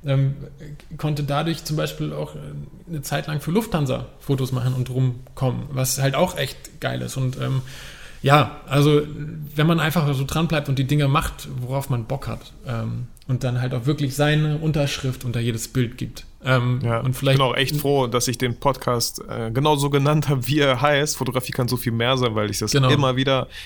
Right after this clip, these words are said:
Speaker 2: mit wem ich auch rede, äh, immer bestätigt sehe.
Speaker 1: Ja, also eine eigene Hand, also das ist halt auch so, durch einen Assistent, ähm, kann man sich Handschriften, äh, ähm, nicht abgucken, aber man lernt halt auch andere Handschriften kennen und man kann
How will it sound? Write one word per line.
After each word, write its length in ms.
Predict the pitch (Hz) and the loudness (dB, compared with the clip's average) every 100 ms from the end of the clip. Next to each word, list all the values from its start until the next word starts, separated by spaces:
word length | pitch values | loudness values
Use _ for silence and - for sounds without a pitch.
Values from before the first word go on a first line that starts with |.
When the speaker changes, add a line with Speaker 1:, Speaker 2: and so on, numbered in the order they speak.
| - - | -14 -4
Speaker 2:
mit 240 | 120 104 | -4 0
wem 100 | 131 | 2
ich 80 | 131 | 2
auch 180 | 127 127 | 0 0
rede, 580 | 127 120 117 117 113 - | 2 2 0 0 -4 -2
äh, 60 | |
immer 160 | 123 117 | -2 -2
bestätigt 500 | 123 117 110 107 - | -2 -2 -4 -6 -6
sehe. 380 | 107 107 104 98 - - - - - - - - - 143 | -2 -2 -2 -6 -12 -16 -16 -14 -16 -16 -18 -18 -12 -2
Speaker 1:
Ja, 220 | 131 131 | 0 2
also 180 | 123 120 | 0 2
eine 140 | 143 143 | 2 4
eigene 240 | 151 151 | 4 4
Hand, 200 | 151 151 | 2 0
also 140 | 131 | 0
das 160 | 127 160 | 0 0
ist 140 | 175 | 2
halt 100 | 160 | 2
auch 140 | 131 143 | 2 0
so, 100 | 127 | 0
durch 140 | 131 | 0
einen 60 | 143 | 0
Assistent, 520 | 135 131 - 143 143 - - - - 139 | 0 -4 -2 0 0 -2 -14 -18 -12 0
ähm, 320 | 135 135 135 147 | 4 6 4 0
kann 160 | 147 147 | 2 4
man 120 | 143 | 4
sich 180 | 127 127 | 2 0
Handschriften, 840 | 143 - 139 - 139 131 127 135 | 0 2 -2 -2 2 4 4 2
äh, 360 | 131 117 120 123 | -2 -4 -4 -4
ähm, 220 | 117 120 | -4 -4
nicht 200 | 123 - | -4 -4
abgucken, 480 | 135 - 170 156 147 | -4 2 2 4 2
aber 180 | 139 127 | 2 2
man 160 | 123 120 | 2 0
lernt 340 | 117 131 143 | 2 2 2
halt 160 | 131 123 | 0 0
auch 160 | 113 | -4
andere 420 | 120 131 151 151 147 | 0 2 2 2 2
Handschriften 420 | 147 - 139 123 | 0 -2 -4 -2
kennen 280 | 131 143 143 | 2 2 2
und 100 | 131 | 2
man 140 | 127 | 0
kann 280 | 123 131 131 | 2 2 2